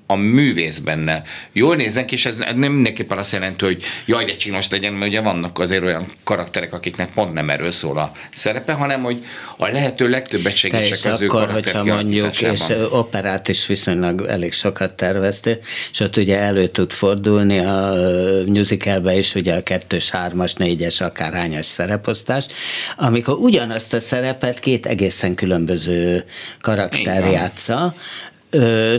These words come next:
Speaker 2: tehát az egyik mondjuk kétszáz kiló, a másik meg ötvenöt, ö, akkor mit csinálsz? De közben a ruhának elvileg ugyanannak kell lenni a két szerep, vagy
Speaker 1: Úgy
Speaker 2: nem?
Speaker 1: alakítom a ruhát eleve, hogy mind a két karakternek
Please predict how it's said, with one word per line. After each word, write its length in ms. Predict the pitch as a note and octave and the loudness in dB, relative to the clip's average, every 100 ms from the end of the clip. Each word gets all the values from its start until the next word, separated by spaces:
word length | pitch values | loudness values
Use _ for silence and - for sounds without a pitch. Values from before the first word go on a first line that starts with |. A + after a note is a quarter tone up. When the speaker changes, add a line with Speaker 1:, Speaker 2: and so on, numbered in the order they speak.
| A#2+ | 0
Speaker 2:
tehát 200 | B2+ C3 | -2 0
az 140 | B2 | 0
egyik 340 | C3 B2 G2+ - | 0 -2 -4 2
mondjuk 300 | G2+ G2+ F#2+ | 2 4 2
kétszáz 560 | - A2 - G#2+ G2 | 2 0 0 0 -2
kiló, 320 | - G2 F2+ F#2 | 0 0 4 2
a 140 | F2 | 2
másik 500 | F#2 E2+ E2 - - | 0 0 0 -2 -4
meg 180 | - D#2 | -4 -2
ötvenöt, 680 | F#2 F#2+ A#2+ C3 E3+ G3 - - - - - - | -4 -2 0 0 0 -2 -6 -10 -8 -8 -10 -2
ö, 280 | C#3+ B2 A#2+ - - | 0 2 0 -2 -2
akkor 420 | F3 F#3 F#3+ G#3+ | 0 0 0 2
mit 140 | G3 G3 | 2 2
csinálsz? 640 | - G2 D#2+ C#2+ G2 - - - - | 0 -2 -4 -2 -2 -4 -6 -18 -4
De 340 | A#2+ C3 C3 - | 0 0 -4 -2
közben 540 | C#3+ B2+ A#2 C3+ D3 | 0 0 0 0 0
a 140 | D3 A#2+ | 0 2
ruhának 640 | A#2 G#2+ A#2 A#2 B2+ - | 2 0 0 0 -2 -4
elvileg 600 | G#2 F2 F2 G#2+ C#3+ F3 E3+ - | -4 -4 0 2 2 0 -2 -8
ugyanannak 760 | - D#3+ F#2 G2 G2 E2 E2+ - | 0 2 2 0 0 -2 -6 -4
kell 260 | F#2 E2 | -4 -2
lenni 340 | E2 D#2+ F2 E2+ | -2 -4 -4 -4
a 100 | F2+ | -4
két 220 | - F2 | -4 -2
szerep, 340 | - F#2 F#2+ | 0 0 0
vagy 140 | F2+ B2 | 2 4
Speaker 1:
Úgy 160 | A#2 | 4
Speaker 2:
nem? 80 | G#2+ | 2
Speaker 1:
alakítom 480 | G#2 G2+ A2 G#2+ G2 | 0 -2 -4 -2 0
a 60 | G2+ | 0
ruhát 360 | G#2+ G#2 G2+ | 0 -4 -4
eleve, 280 | G2 F2+ F#2 | -4 -2 -2
hogy 240 | F2+ F#2 | -2 -2
mind 280 | F#2 F#2+ E2+ | 0 -2 -2
a 100 | F2 | -6
két 320 | - F2 E2 - | -4 -4 -4 -4
karakternek 1000 | F2+ E2 D#2 E2 D#2 D#2 E2 E2 E2 | -4 -4 -6 -4 -4 -4 -2 -2 -2